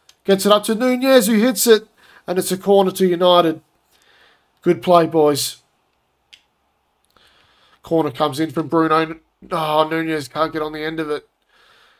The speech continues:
Elanga has the ball now. Can't beat his man. Oh, he can beat his man. Elanga. Oh, what a save from Sanchez again. And Alanga's been brilliant today as well. As the ball comes back in, Tchouaméni, was he onside? He was.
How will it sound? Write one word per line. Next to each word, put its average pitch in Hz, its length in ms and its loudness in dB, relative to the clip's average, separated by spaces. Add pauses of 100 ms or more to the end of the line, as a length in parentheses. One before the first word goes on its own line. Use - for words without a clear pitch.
(160)
Elanga 156 380 0
has 147 200 -4
the 147 80 -8
ball 151 260 0
now. 147 400 -2 (1120)
Can't 151 280 0
beat 160 180 0
his 147 180 -8
man. 160 260 2
Oh, 165 80 4
he 165 80 4
can 202 240 2
beat 185 180 4
his 151 140 -4
man. 175 220 2
Elanga. 214 680 2 (260)
Oh, 285 280 8
what 262 160 2
a 269 60 2
save 285 360 2
from 254 160 -8
Sanchez 262 560 0
again. 269 640 -4 (760)
And 196 140 2
Alanga's 202 520 2
been 160 220 -4
brilliant 170 360 0
today 151 280 0
as 135 140 -4
well. 156 480 2 (200)
As 160 140 -6
the 165 80 -8
ball 202 240 4
comes 180 220 0
back 190 320 -2
in, 190 140 0
Tchouaméni, 185 560 0
was 175 160 -2
he 190 80 -2
onside? 175 500 2
He 165 60 -2
was. 170 500 2